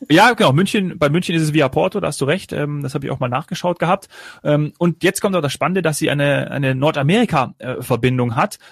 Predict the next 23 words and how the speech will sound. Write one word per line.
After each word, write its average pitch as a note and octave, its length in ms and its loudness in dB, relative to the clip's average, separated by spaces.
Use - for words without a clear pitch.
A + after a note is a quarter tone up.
Die D3 60 4
liegt F#3+ 220 0
nämlich, F3+ 340 -2
ähm, D#3 560 -2
an C#3+ 100 -2
der C3+ 100 2
großen D#3+ 320 -4
Anzahl F3 520 -2
von D3+ 240 -2
den D#3 160 0
Azoreanern, E3 1400 2
Azoreanern, D#3 880 0
die E3+ 80 2
nach F3+ 220 2
Nordamerika D#3 840 0
ausgewandert G#2+ 640 0
sind. G#2 220 -6
Das A2 80 -6
heißt, C#3 300 -4
daher D#3+ 280 0
besteht E3+ 300 0
eine D3 180 -2
große, D#3+ 460 -2